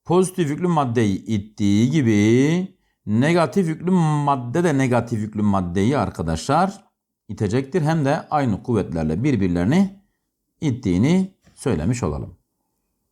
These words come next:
Elektriklenme yüksüz maddelerin yüklenmesi demektir. Yüksüz maddelerin yük-,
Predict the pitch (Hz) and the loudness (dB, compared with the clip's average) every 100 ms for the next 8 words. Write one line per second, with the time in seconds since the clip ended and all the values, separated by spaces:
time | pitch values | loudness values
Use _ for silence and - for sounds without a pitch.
0 | _ _ _ _ - - _ _ _ _ | _ _ _ _ -20 -20 _ _ _ _
1 | _ _ _ _ _ - 160 190 240 233 | _ _ _ _ _ -2 0 0 0 0
2 | 233 160 135 135 - _ _ 127 143 160 | 2 2 0 -2 -8 _ _ -4 -2 -2
3 | - 208 240 214 170 151 135 151 170 233 | -2 0 2 4 2 2 0 0 2 2
4 | 175 - 127 120 110 117 85 71 - - | 0 0 0 2 2 0 -2 -4 -10 -20
5 | - _ _ _ - 110 120 180 202 185 | -20 _ _ _ -4 -2 0 0 2 2
6 | 160 151 139 120 135 | 0 0 0 0 -4